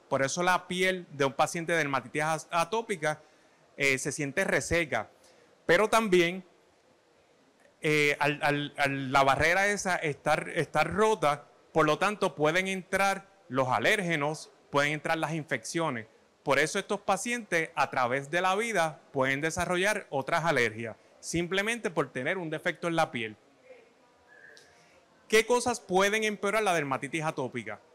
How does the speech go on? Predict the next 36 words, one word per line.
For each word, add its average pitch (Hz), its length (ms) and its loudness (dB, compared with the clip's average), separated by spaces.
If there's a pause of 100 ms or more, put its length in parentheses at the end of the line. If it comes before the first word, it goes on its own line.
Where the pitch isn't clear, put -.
(160)
Pues 143 160 -2
imagínense, 202 460 -2
viviendo 160 360 2
en 180 80 -8
Puerto 196 280 0
Rico 175 540 -2 (180)
con 147 180 0
dermatitis 139 480 0
atópica 180 540 0
puede 135 260 0
ser 180 200 -2
bastante 151 540 -2
difícil 156 580 -6 (340)
y 139 100 -4
la 139 120 2
calidad 143 380 2
de 196 160 0
vida 214 240 0
de 180 60 0
estos 180 180 -4
pacientes 196 480 -4
muchas 180 500 -4
veces 190 480 0 (260)
se - 200 -4
empeora. 147 680 0 (560)
Se - 240 -2
puede 196 200 2
empeorar 190 340 0
por 165 120 2
el 151 80 0
sudor, 180 460 -2 (460)
por 139 160 4
el 127 120 0
calor, 165 460 0 (480)
alérgenos 160 500 2
ambientales, 156 800 2